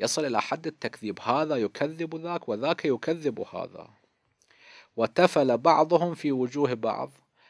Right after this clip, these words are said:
معنى ذلك أن النزاع من القول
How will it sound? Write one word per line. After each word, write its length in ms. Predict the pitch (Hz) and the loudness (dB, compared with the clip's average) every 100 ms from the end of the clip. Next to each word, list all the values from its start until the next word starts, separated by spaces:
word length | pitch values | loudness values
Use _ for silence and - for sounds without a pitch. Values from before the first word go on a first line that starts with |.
| _ | _
معنى 340 | 104 92 107 107 | -2 -2 0 -2
ذلك 400 | 123 156 156 98 | 0 2 0 -2
أن 200 | 110 113 | -6 -6
النزاع 600 | 107 104 101 131 147 - | -6 -6 -4 -2 -2 -4
من 200 | 107 107 | -6 -6
القول 720 | 101 98 - 143 175 196 202 | -8 -8 -2 2 2 2 -2